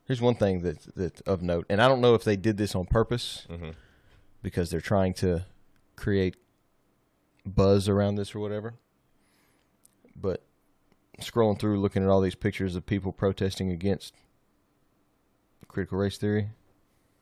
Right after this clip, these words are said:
Speaker 1: not a black person in the bunch.
Speaker 2: You damn right. <laughs>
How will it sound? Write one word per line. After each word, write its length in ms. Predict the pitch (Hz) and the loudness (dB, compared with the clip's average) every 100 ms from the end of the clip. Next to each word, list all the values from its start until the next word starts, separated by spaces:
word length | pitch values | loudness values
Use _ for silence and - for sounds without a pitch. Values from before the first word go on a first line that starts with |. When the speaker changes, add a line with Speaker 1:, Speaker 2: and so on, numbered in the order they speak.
| _ _ _ _ _ _ _ _ _ _ _ _ _ _ _ _ _ _ _ _ - _ - - - - - _ _ | _ _ _ _ _ _ _ _ _ _ _ _ _ _ _ _ _ _ _ _ -20 _ -20 -20 -20 -20 -20 _ _
Speaker 1:
not 140 | 92 82 | -10 -10
a 60 | |
black 320 | - 92 92 - | -8 -8 -10 -8
person 300 | 98 - 90 | -10 -10 -12
in 80 | |
the 60 | 80 | -10
bunch. 320 | 76 65 - - - - - _ _ _ _ _ _ _ _ _ _ - - _ _ _ _ _ _ _ _ - - - - _ _ _ _ _ _ _ _ _ _ _ _ _ _ | -12 -14 -16 -20 -20 -20 -20 _ _ _ _ _ _ _ _ _ _ -20 -20 _ _ _ _ _ _ _ _ -20 -20 -20 -20 _ _ _ _ _ _ _ _ _ _ _ _ _ _
Speaker 2:
You 100 | - | -20
damn 320 | 76 71 73 73 | -18 -16 -16 -12
right. 220 | 90 - _ | -14 -14 _
<laughs> 100 | - | -6